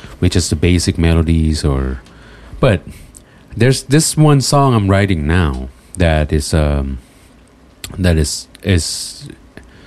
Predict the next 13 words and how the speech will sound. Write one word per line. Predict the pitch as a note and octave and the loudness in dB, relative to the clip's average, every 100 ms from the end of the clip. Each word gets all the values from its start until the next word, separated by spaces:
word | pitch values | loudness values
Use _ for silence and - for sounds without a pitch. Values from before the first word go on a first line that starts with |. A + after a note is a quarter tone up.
| - - - | -20 -20 -4
because | A2+ A#2+ A#2 G#2 - - - | 0 2 2 0 -6 -12 -2
it | G#2+ | -2
started | - C3 A#2+ | 2 4 4
out | G2 | 2
with | - | 0
complexity, | G2+ E2 B2+ C#3+ - - | -2 0 0 0 -6 0
um, | F#2 F2 E2+ F2+ | 2 2 0 2
you | F#2+ | 2
know, | F2 | 2
you | F2 F#2 | 2 4
want | G2+ G2 | 4 2
something | - G2+ G2 F2+ E2 | 0 0 2 0 0
complex. | D2+ - D#2 A2 F#2 - - | -2 -2 0 0 0 -4 -14